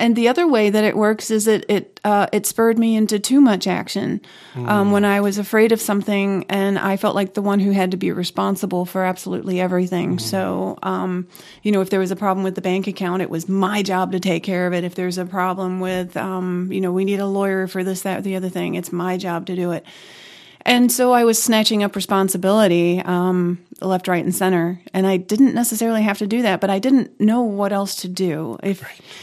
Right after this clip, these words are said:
Speaker 1: if you don't think the other person is gonna do it,
Speaker 2: Right.
Speaker 1: well,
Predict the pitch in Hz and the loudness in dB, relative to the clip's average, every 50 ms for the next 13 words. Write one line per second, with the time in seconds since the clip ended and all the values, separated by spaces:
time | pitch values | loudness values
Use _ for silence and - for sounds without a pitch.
0 | - - - 226 - 233 226 214 240 247 - - 277 269 240 - 240 240 247 262 | -14 -10 -6 -2 0 0 2 2 2 2 2 2 2 2 4 4 2 2 4 2
1 | 226 240 240 240 220 233 220 208 196 185 180 - 190 190 220 262 294 311 294 302 | 2 2 2 2 2 2 2 2 0 0 -2 -2 0 2 4 4 4 4 2 0
2 | - - - 311 311 311 330 339 - - - - _ - 233 254 240 233 - - | -6 -4 0 2 2 4 2 0 -2 -4 -8 -14 _ -2 0 2 2 2 0 -4